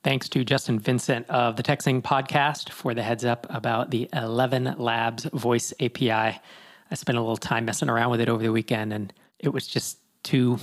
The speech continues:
fun of an opportunity to pass up. But just 'cause the A I said it doesn't mean it isn't true. Pete Kazanji and I have an amazing conversation today about his book, Founding Sales, which is absolutely one of the best books I've ever read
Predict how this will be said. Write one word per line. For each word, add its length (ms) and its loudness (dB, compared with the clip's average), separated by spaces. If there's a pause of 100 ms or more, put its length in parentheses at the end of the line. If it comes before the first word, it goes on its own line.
(220)
fun 160 2
of 80 2
an 60 2
opportunity 560 -2
to 80 -6
pass 300 -2
up. 240 -2 (300)
But 120 2
just 240 0
'cause 140 4
the 160 2
A 140 4
I 100 2
said 240 0
it 140 -2
doesn't 280 0
mean 320 2 (300)
it 100 -2
isn't 280 0
true. 380 4 (260)
Pete 200 -2
Kazanji 400 2
and 80 2
I 80 0
have 140 2
an 80 0
amazing 400 2
conversation 540 -2
today 340 0
about 260 0
his 160 0
book, 320 -2 (200)
Founding 500 2
Sales, 600 2 (260)
which 260 0
is 320 2 (100)
absolutely 560 2
one 240 0
of 180 0
the 180 2
best 280 0
books 220 -2
I've 100 2
ever 240 0
read 400 -2